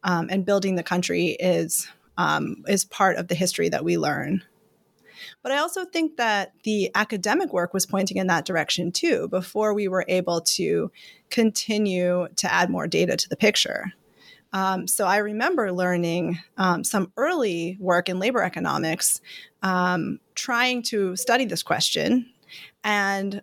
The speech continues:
those papers didn't have, um, all the data that you would need to answer the question. Ideally, you're able to follow people over time and say, "Here's how an immigrant's doing on, you know, year one after they've just arrived.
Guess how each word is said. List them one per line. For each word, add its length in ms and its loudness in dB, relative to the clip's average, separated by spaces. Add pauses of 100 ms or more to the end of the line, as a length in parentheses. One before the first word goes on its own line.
those 240 4
papers 540 -2
didn't 240 0
have, 500 0 (100)
um, 360 0
all 180 2
the 120 -2
data 320 -2
that 100 0
you 160 0
would 120 2
need 380 2
to 120 -8
answer 340 0
the 80 -10
question. 560 -4 (480)
Ideally, 400 2
you're 340 0
able 240 0
to 80 -2
follow 320 0
people 320 -2
over 220 0
time 520 2
and 200 0
say, 400 0 (120)
"Here's 280 0
how 180 0
an 100 0
immigrant's 460 0
doing 340 2
on, 280 0 (420)
you 160 0
know, 180 0
year 280 -2
one 560 -2
after 260 -2
they've 180 2
just 280 0
arrived. 420 0